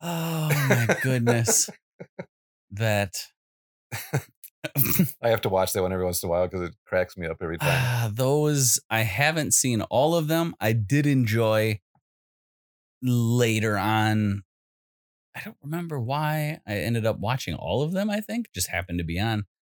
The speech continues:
Speaker 1: But they did an American version. I
Speaker 2: Mm-hmm.
Speaker 1: think they're redoing it again, like, with
Speaker 2: They
Speaker 1: Dax
Speaker 2: are.
Speaker 1: Shepard or somebody.
Speaker 2: Yep,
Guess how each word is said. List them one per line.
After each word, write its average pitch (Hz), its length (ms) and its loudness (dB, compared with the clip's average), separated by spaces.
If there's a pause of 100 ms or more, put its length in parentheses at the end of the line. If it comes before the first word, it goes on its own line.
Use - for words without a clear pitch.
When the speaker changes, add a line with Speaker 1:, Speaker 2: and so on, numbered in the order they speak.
(120)
Speaker 1:
But 156 100 -2
they 139 100 4
did 113 160 2
an 104 100 0
American 110 480 0
version. 170 500 0 (120)
I 120 40 -6
Speaker 2:
Mm-hmm. 113 180 0
Speaker 1:
think 220 180 0
they're 101 160 0
redoing 101 440 0
it 69 80 -4
again, 95 340 0
like, 85 160 -2
with 80 120 -10
Speaker 2:
They 135 180 4
Speaker 1:
Dax 120 160 4
Speaker 2:
are. - 20 4
Speaker 1:
Shepard 160 360 2
or 170 60 -2
somebody. 185 360 0
Speaker 2:
Yep, 101 200 2